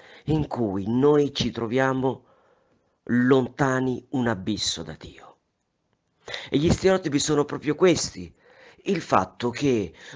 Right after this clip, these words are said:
una vita piena di disgrazie, di sofferenze, il fatto che ci si senta piccoli, fragili, il fatto che ci si, si sente non appartenenti a nessuno, sono quei luoghi in cui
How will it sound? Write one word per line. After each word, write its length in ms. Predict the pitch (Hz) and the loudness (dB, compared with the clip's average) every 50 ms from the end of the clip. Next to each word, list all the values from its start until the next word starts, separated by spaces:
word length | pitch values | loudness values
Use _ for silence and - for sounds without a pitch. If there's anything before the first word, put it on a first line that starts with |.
| - _ | -16 _
una 280 | - 175 175 165 175 175 | 0 2 4 6 6 4
vita 380 | 175 175 190 - - 170 160 | 4 2 -2 -2 0 0 -2
piena 400 | 151 - - 147 170 170 160 156 | -2 -2 2 4 4 4 4 4
di 120 | 139 104 139 | 2 0 -4
disgrazie, 800 | 110 117 107 104 107 120 101 90 85 - - - - - - - - | -6 -6 -6 0 0 0 0 0 -4 -6 -8 -8 -8 -10 -14 -16 -8
di 100 | - 131 | -6 -4
sofferenze, 920 | - - 120 113 - 113 104 98 98 92 85 85 - - - - - - _ _ _ _ _ _ _ _ _ _ - - - - - | -4 -4 -4 -4 -2 -2 -2 -2 -2 -6 -8 -10 -12 -14 -14 -14 -16 -20 _ _ _ _ _ _ _ _ _ _ -20 -20 -20 -20 -8
il 180 | _ 180 185 143 | _ -4 -4 -4
fatto 540 | - - 143 104 92 - _ - 127 123 123 | 0 2 2 2 2 -2 _ -4 -4 -4 -2
che 420 | - 139 123 110 101 87 76 - _ _ _ - - - _ _ _ | 0 0 2 2 0 -2 -6 -10 _ _ _ -20 -20 -20 _ _ _
ci 160 | _ - - | _ -6 -6
si 120 | 135 139 147 | -4 -4 -2
senta 560 | 127 175 180 170 - - 151 147 131 - - _ _ | 2 4 4 4 4 2 2 2 2 0 -6 _ _
piccoli, 640 | _ 185 202 170 - - _ - - 110 92 95 85 | _ -4 -4 -4 -4 -8 _ -6 -4 -4 -4 -6 -10
fragili, 760 | 82 - 127 143 131 110 98 85 85 92 92 78 87 82 - - - - - | -6 -4 0 0 0 0 -2 -6 -8 -10 -10 -10 -10 -14 -14 -18 -20 -18 -6
il 140 | - - 185 | -4 -4 -4
fatto 480 | 147 - - 123 104 - - - 120 117 | -2 0 0 0 0 0 -4 -6 -6 -6
che 480 | - 147 147 131 123 113 98 92 - - _ _ _ _ _ _ _ _ _ | 2 4 4 4 6 4 0 -2 -8 -14 _ _ _ _ _ _ _ _ _
ci 160 | - - 143 | -8 -6 -4
si, 380 | - - - 160 160 160 156 | -4 -4 -4 0 2 2 2
si 140 | - - 123 | 2 0 -4
sente 640 | 131 160 170 165 160 165 - 147 147 131 139 - - - | 0 2 2 2 2 2 4 4 4 4 2 -4 -8 -2
non 240 | 113 147 165 180 165 | 2 4 6 6 6
appartenenti 720 | 165 165 - 156 147 139 - - 147 139 139 127 117 - | 4 4 2 0 0 0 2 2 4 4 4 4 4 0
a 60 | 113 | 0
nessuno, 720 | 110 123 123 - - - 160 170 165 156 156 147 143 - _ - - - - - | 2 2 0 0 -2 0 2 2 4 2 2 0 -2 -12 _ -20 -20 -20 -20 -18
sono 320 | - - - 170 175 165 151 | -12 -4 2 6 6 6 6
quei 140 | 147 160 | 6 4
luoghi 340 | 156 151 170 185 175 139 160 | 6 6 6 6 6 6 4
in 140 | 151 151 - | 2 2 2
cui 600 | - - 156 160 160 160 170 165 160 143 - - | -2 -6 -4 0 2 4 4 2 2 -2 -6 -12